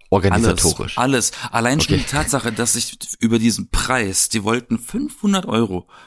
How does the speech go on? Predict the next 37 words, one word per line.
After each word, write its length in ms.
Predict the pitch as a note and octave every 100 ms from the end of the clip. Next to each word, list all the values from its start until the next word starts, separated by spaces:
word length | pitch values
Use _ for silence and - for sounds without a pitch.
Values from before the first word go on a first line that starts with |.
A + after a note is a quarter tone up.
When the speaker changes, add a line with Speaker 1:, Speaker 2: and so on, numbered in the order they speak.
| _
Speaker 2:
für 220 | - A#2+
den 160 | A2 F2+
Tag, 380 | F#2 - - -
ja, 140 | G#2+
ne, 160 | B2 A2+ -
einen 120 | G#2+
Festpreis 680 | - A#2+ - - - - -
für 120 | G2+
den 140 | G2
Tag. 340 | F#2 F#2+ F#2+ - _ - - _ _ _ _ _ _
Das 240 | - D3 C#3+
hat 180 | C3 A2+
mir 80 |
schon 260 | A2+ A#2 A2+
zum, 440 | - G#2 G#2 G#2+ -
zum 200 | - G#2+
Knabbern 460 | - - A#2 A#2 A2+
gegeben 400 | A2 G2 G#2 G#2
und 60 |
ich 80 | F#2+
habe 120 | G#2+
lange 300 | G2+ A#2 D#3
nachgedacht, 560 | B2+ A#2+ A2+ F2 F2+ -
soll 140 | -
ich's 100 | F#2
machen, 300 | G2+ G#2 -
soll 100 | A#2
ich's 160 | A2+ -
nicht 200 | - -
machen, 260 | - - E2+
soll 100 | -
ich's 140 | -
machen, 240 | F#2 -
soll 100 | A2+ A2
ich's 140 | -
nicht 160 | F#2 -
machen. 320 | F#2+ -